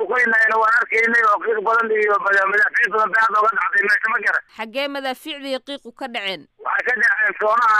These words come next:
Speaker 1: lagu dagaalamayay ee labada magaalo u dhexeysa oo xagga Kilbiyo u dhow.
Speaker 2: Haye.
Speaker 1: Meeshan waa meel hood oo wax arag go'an bay ahayd oo wax dad oo markaas ka dhawaa ma jirin.
Speaker 2: Waa tahay.
Speaker 1: Da-, dhawaqa rasaasta iyo hugunka waan maqlaynay iyo inta hal, inta laba saac lagu socday dagaalka, laba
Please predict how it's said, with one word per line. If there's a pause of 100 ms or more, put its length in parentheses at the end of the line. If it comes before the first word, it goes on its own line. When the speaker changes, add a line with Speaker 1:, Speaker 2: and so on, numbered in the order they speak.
Speaker 1:
lagu
dagaalamayay
ee
labada
magaalo
u
dhexeysa
oo
xagga
Kilbiyo
u
dhow. (240)
Speaker 2:
Haye. (440)
Speaker 1:
Meeshan
waa
meel
hood
oo
wax
arag
go'an
bay
ahayd
oo
wax (100)
dad
oo
markaas
ka
dhawaa
ma
jirin. (200)
Speaker 2:
Waa
tahay. (360)
Speaker 1:
Da-,
dhawaqa
rasaasta
iyo
hugunka
waan
maqlaynay
iyo (120)
inta
hal, (100)
inta
laba
saac
lagu
socday
dagaalka,
laba